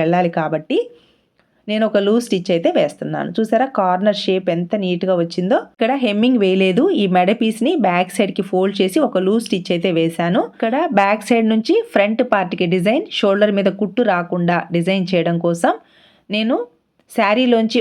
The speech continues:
ఒక పీస్ అయితే తీసుకున్నాను కదా, ఆ పీస్ని ఇక్కడ ప్లేస్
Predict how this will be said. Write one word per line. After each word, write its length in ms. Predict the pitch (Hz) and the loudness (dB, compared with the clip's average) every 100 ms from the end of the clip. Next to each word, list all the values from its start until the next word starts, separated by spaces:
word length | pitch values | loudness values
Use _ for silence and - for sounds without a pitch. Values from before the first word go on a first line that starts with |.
| 185 | 0
ఒక 120 | 208 202 | -2 0
పీస్ 220 | 226 240 220 | -2 0 0
అయితే 160 | 196 190 | 0 -2
తీసుకున్నాను 460 | 190 190 202 185 185 | -4 -2 -2 0 0
కదా, 160 | 190 311 415 180 | 0 0 0 -2
ఆ 20 | 175 175 | -2 -2
పీస్ని 400 | 226 294 302 254 302 | -2 -2 0 0 0
ఇక్కడ 200 | - 180 180 | -2 -2 -2
ప్లేస్ 260 | 180 190 | -2 -2